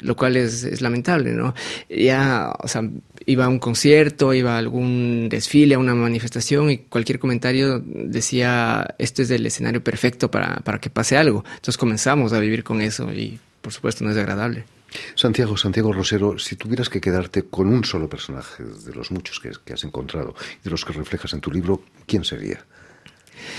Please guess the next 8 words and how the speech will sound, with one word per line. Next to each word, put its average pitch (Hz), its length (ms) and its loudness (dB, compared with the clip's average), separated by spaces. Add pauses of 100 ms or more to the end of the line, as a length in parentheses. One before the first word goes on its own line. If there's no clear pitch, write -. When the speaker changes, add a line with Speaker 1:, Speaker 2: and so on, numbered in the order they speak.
(720)
Speaker 1:
Yo 135 180 8
ahorita 226 300 8
mismo 202 760 8
le 120 280 6
tengo 156 380 2
mucho 139 840 2
cariño 156 600 4
y 110 760 0